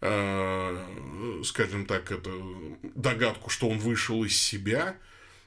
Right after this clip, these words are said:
Явно Богородицу они за собой таскают везде, потому что Богородица прекрасно знает, кто её сын. Вот, они её таскают и ставят в неловкое положение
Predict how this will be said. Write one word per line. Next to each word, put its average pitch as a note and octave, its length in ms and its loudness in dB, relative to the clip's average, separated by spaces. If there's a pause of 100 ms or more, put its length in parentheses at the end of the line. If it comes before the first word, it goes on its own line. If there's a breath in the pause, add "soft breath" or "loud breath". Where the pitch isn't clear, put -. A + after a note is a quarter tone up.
Явно C3+ 460 4
Богородицу A2+ 640 4
они A2 160 2
за G#2 140 0
собой A#2 440 4
таскают A2+ 680 2
везде, A2 460 0
потому F#2+ 280 -4
что - 180 -8
Богородица G2+ 560 -2
прекрасно A2 520 -2
знает, F2+ 500 -2
кто - 260 -6
её F2+ 300 -8
сын. F#2+ 420 -8 (680 loud breath)
Вот, G2 580 0
они F#2+ 400 0
её G#2 160 2
таскают A2+ 560 -2
и G2+ 40 -4
ставят A2 380 0
в G2 100 -6
неловкое G2 560 0
положение G#2 880 -2